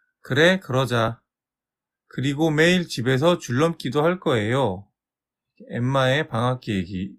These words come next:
대화였습니다. 자, 엠마의 방학 계획. 일, 피아노 배우기. 피아노 배우기는 언제 하기로 했나요? 피아노 배우기는 무슨 요일에 피아노를 배우고 싶어?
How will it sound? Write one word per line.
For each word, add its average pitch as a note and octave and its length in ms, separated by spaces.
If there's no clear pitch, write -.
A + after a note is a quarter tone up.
대화였습니다. A2+ 1000
자, G#2+ 200
엠마의 F#3 600
방학 D#3+ 380
계획. G2 440
일, B2 420
피아노 G#3+ 520
배우기. G2 520
피아노 C4 360
배우기는 G#3+ 720
언제 C#3+ 300
하기로 E3+ 300
했나요? A#2 600
피아노 F3 420
배우기는 F#3 1400
무슨 C#3 340
요일에 D#3+ 300
피아노를 F3 360
배우고 B2+ 340
싶어? A3 600